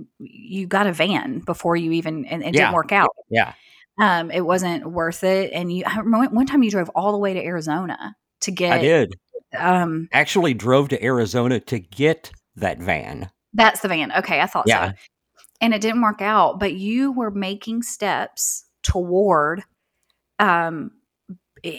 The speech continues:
Speaker 1: you probably didn't know at the time, but being a full-time R Ver.
Speaker 2: Right,
Speaker 1: Um,
Speaker 2: right.
Speaker 1: you were hanging on to your rental house, and you had a kind of big house for a single guy. Didn't
Speaker 2: Yeah.
Speaker 1: need all the space.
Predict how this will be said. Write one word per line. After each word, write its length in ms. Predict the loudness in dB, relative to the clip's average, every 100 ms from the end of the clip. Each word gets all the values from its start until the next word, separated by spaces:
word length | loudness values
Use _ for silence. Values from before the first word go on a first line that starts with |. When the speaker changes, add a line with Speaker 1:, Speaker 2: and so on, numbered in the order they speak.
| -6
Speaker 1:
you 160 | -2 2
probably 240 | 2 2
didn't 120 | 0 2
know 120 | 2
at 80 | 0
the 60 |
time, 300 | -2 -2 -2 -2
but 180 | -4
being 220 | 0 0 -2
a 60 |
full-time 540 | -6 -4 -4 0 0 0
R 140 | -2
Ver. 480 | -6 -6 -6 -8 -10 _ _ 0
Speaker 2:
Right, 280 | 4 6 4
Speaker 1:
Um, 180 | 2 2 -2 -2
Speaker 2:
right. 220 | 2 4
Speaker 1:
you 80 | 6
were 80 | 4 2
hanging 220 | -2 2
on 140 | 2 2
to 120 | -2
your 80 | -2
rental 280 | -4 -4
house, 420 | -2 0 0 -2 -4
and 140 | -6
you 60 | -2
had 180 | 0
a 100 | -2 -6 _
kind 220 | 0 2
of 200 | 0 -6
big 200 | -4 -4
house 360 | -2 0 0 -2
for 140 | -6
a 40 | -6
single 300 | -4 -4 -2
guy. 520 | 2 2 2 -4 -6 -10 -20 -20 _
Didn't 220 | 0 2
Speaker 2:
Yeah. 40 | 2
Speaker 1:
need 160 | 2
all 140 | 4 2
the 100 | 0
space. 640 | -4 -2 -2 -2 -4 -6